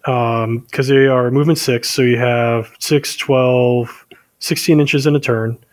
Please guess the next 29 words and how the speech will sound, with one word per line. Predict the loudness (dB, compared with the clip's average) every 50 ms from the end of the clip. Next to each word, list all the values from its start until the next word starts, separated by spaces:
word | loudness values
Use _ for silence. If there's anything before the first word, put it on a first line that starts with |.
| _ _ _ _ _ _ _ _ _
So | -8 -2 0 0 2
they | 2 2
have | 2 0 0 0 0
that | 0 -2 0 0
going | 0 0 0 -2
for | -2 -2 -2 0
them. | 0 -2 -2 -4 -6 -10 _ _ _ -18 -18 _ _ _ _ _
They | 0 2 2
also | 2 2 2 0 0 0 0 0
have | 0 0 0 0 2 2 0 0 -2
the | -2 -2 -2
Abundant | -2 -2 -2 -2 -2 -2 -2 -2
Growth. | 0 0 0 2 0 0 -4 -10 -20 _ _ _ _ -20 _ _
So | -4 0 2 2 4
when | 4 4 4 2
you | 2
put | 2 0 0 0
him | 2 0 2
down, | 2 0 0 0 0
you're | 0 0
actually | 0 -2 -4 -6 -2
putting | 0 2 2 2 2 0 -2 -4
severe | -6 -6 -2 0 2 2
terrain | 2 0 0 0 0 0 0
in | -2 -2
front | -2 0 0 0
of | 2
your | 0 0
opponent. | -2 0 0 0 0 0 -2 -6